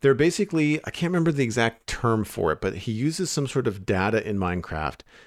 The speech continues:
gives it a random number that will just kind of keep it from conflicting with other data packs. And every time you hit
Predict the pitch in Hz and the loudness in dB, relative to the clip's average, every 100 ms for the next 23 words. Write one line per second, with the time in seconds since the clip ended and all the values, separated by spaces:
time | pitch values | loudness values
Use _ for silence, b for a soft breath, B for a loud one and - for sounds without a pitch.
0 | B 117 135 143 151 120 98 98 117 127 | B 0 0 4 4 4 2 2 4 4
1 | 123 113 104 95 87 85 - 92 92 87 | 4 4 4 2 2 0 -2 -4 -2 -6
2 | - 110 85 - - 120 113 - 95 - | -4 -4 -4 -6 -4 -2 -2 -4 -6 -6
3 | 98 113 - 90 78 92 82 87 87 87 | -6 -6 -4 -6 -4 -4 -4 -2 -2 -4
4 | 87 82 - - B B B B - 110 | -6 -10 -16 -20 B B B B -6 -2
5 | 120 139 135 127 117 92 120 - | 0 0 2 2 2 0 0 -2